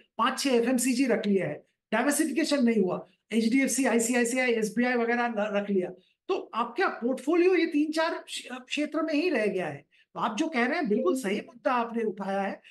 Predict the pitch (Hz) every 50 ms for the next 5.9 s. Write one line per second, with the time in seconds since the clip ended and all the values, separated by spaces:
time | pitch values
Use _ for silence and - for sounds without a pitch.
0 | - _ - 262 277 262 240 - - 349 381 330 359 403 403 403 - - _ _
1 | _ _ - - 208 226 277 330 370 381 392 - - - 254 262 254 - 320 311
2 | 320 320 320 302 277 277 277 285 302 294 285 311 320 311 - - _ _ _ _
3 | _ _ - 240 247 370 392 392 330 330 359 349 349 262 233 233 240 285 294 233
4 | 240 233 233 240 240 233 262 262 262 240 208 233 262 262 262 - - 254 285 285
5 | 262 226 208 214 247 240 220 233 285 - 254 185 214 240 233 285 285